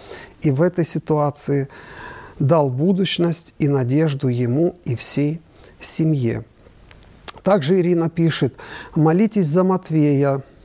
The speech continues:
э, Тагучин, Новосибирская область. Это маленький ребенок, внук нашей сестры. Сейчас он находится в реанимации, состояние ухудшается. Не пьет, не кушает, жидкий стул с кровью,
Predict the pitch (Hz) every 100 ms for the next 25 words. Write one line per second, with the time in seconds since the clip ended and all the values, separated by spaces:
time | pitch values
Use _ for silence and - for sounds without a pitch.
0 | - - - - 156 165 139 160 139 170
1 | 170 196 196 - 156 151 147 - 131 151
2 | 156 - 165 165 156 131 123 123 - -
3 | - - - - - - 196 202 190 202
4 | 202 - 175 175 143 147 147 143 - 170
5 | 175 165 156 165 - 170 - - 135 120
6 | - - - 143 - 220 175 151 143 185
7 | 170 165 170 156 165 165 160 143 120 -
8 | 120 113 139 - 143 156 185 180 - 190
9 | 196 - - 127 113 - - 107 - -
10 | - - - 147 156 151 147 190 196 -
11 | - - - - 147 139 175 190 - 180
12 | 175 - 147 127 165 160 151 135 - 143
13 | - - 170 185 175 165